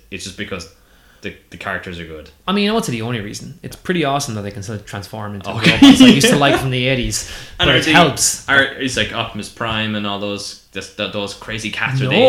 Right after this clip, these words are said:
Speaker 1: in it?
Speaker 2: No.
Speaker 1: Oh.
Speaker 2: The best thing about this series when it started was, is that it took third-rate characters, absolute nobodies. I didn't know ninety percent of them. And they are the main characters.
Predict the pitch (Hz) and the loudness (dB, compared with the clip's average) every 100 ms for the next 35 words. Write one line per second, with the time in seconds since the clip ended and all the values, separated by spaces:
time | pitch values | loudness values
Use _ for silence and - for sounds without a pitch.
0 | 196 - 107 - - _ _ - - - | 6 2 -6 -12 -18 _ _ -16 -12 -10
1 | - - - 175 220 214 - 190 175 175 | -12 -12 -8 -4 -2 0 0 0 0 -2
2 | 170 156 160 156 151 139 123 - 135 135 | -2 -4 -4 -4 -6 -8 -8 -6 -4 -4
3 | 127 110 113 113 107 - - - _ _ | -4 -6 -6 -6 -8 -12 -18 -20 _ _
4 | _ 131 123 107 - - 160 - - - | _ -10 -8 -8 -10 -6 -6 -6 -20 -20
5 | - 139 165 170 127 127 123 120 104 101 | -10 -2 0 0 -2 -4 -4 -8 -10 -12
6 | - - - - _ - 120 143 - - | -14 -16 -16 -16 _ -10 -10 -8 -12 -8
7 | 123 117 117 107 - 131 151 143 131 139 | -6 -6 -6 -10 -10 -10 -6 -4 -4 -4
8 | 120 101 101 110 104 107 113 110 104 117 | -4 -8 -6 -6 -6 -10 -10 -10 -10 -12
9 | 127 - _ _ _ _ - 127 120 110 | -16 -20 _ _ _ _ -10 -6 -6 -6
10 | - 123 120 113 107 107 107 - - - | -4 -2 -2 0 2 2 0 -16 -16 -18
11 | - | -18